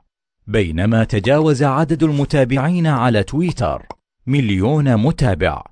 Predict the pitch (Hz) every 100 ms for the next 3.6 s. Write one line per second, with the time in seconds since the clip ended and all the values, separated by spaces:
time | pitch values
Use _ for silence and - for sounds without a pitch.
0 | _ _ _ _ - 127 123 92 78 110
1 | 92 117 135 123 127 135 127 170 180 139
2 | 95 80 85 101 175 - 131 123 123 117
3 | 104 107 143 107 80 64